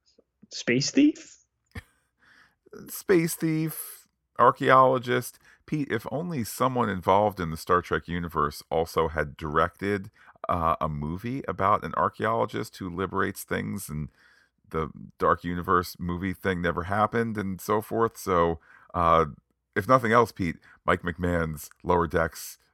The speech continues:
Speaker 2: daring to include an archaeologist that even had some passing similarity to the Tom Cruise character in The Mummy,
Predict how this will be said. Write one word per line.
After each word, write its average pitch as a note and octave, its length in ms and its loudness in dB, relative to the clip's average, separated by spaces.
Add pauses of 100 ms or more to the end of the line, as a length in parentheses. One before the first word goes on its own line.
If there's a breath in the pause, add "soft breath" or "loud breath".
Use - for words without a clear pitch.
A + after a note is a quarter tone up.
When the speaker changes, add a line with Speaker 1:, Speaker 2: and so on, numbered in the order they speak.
(180)
Speaker 2:
daring F#2 680 8
to F2 180 -4
include E2+ 480 -2 (160)
an - 80 -4
archaeologist D#2+ 840 0
that D2 160 -2
even D2 460 -8
had D#2 180 -6
some D#2+ 240 -4
passing F2+ 400 0
similarity D2 680 -4 (220 soft breath)
to - 80 -10
the D2+ 60 -8
Tom D2+ 220 -2
Cruise D#2 280 -8
character D2 520 -6 (180)
in D#2+ 120 -6
The D2+ 80 -6
Mummy, D2 480 -2